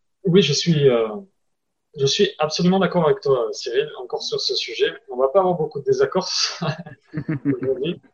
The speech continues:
mais, euh, l'arsenal juridique français n'a de cesse d'être gonflé. Il, euh, il y avait plus de trois cents, trois cent mille articles de, de loi il n'y a pas si longtemps que cela,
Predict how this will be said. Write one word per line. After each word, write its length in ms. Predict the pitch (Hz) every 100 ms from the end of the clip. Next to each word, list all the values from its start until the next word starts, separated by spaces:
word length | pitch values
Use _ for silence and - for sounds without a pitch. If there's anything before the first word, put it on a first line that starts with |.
| - _ _ _ 139
mais, 300 | 151 160 160
euh, 440 | 143 139 123 117 113 _ _ _ _ _ 160
l'arsenal 440 | 170 - 196 185
juridique 420 | 156 165 160 170
français 560 | - 147 - 175 196 -
n'a 80 | 147
de 100 | 143
cesse 280 | 139 170 151
d'être 260 | 147 - 135
gonflé. 480 | 147 139 - - - _ _ _ - 107
Il, 220 | 120 131
euh, 160 | 127
il 140 | 127 123
y 40 |
avait 140 | 135 151
plus 160 | -
de 80 | 165
trois 220 | 147 165
cents, 260 | - 160 151 - - -
trois 160 | - 165
cent 160 | - 156
mille 120 | 156
articles 400 | 151 - - 392
de, 200 | 123 123 -
de 60 | -
loi 260 | 131 160
il 60 | 156
n'y 60 |
a 20 | -
pas 100 | 135
si 160 | -
longtemps 240 | 120 117 -
que 80 |
cela, 300 | - 135 147